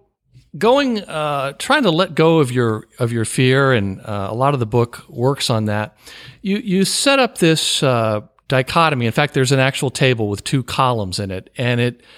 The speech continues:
talks about, uh, sort of the two ends of the continuum, which is selling boldly versus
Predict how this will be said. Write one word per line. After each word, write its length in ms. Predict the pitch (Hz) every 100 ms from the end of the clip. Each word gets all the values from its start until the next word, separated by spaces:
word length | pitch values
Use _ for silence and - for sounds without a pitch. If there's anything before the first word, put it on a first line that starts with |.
| - _ -
talks 300 | 175 185 -
about, 460 | 170 143 135 139 - -
uh, 300 | 127 117 113 107 _ -
sort 220 | - 202
of 60 | 175
the 60 |
two 240 | 135 - 220
ends 160 | 185 151
of 60 |
the 80 | 123
continuum, 580 | - 120 147 143 127 117
which 160 | 127
is 140 | 123 -
selling 360 | - 147 165
boldly 520 | 135 156 165 143 123 120
versus 640 | 123 156 165 131 131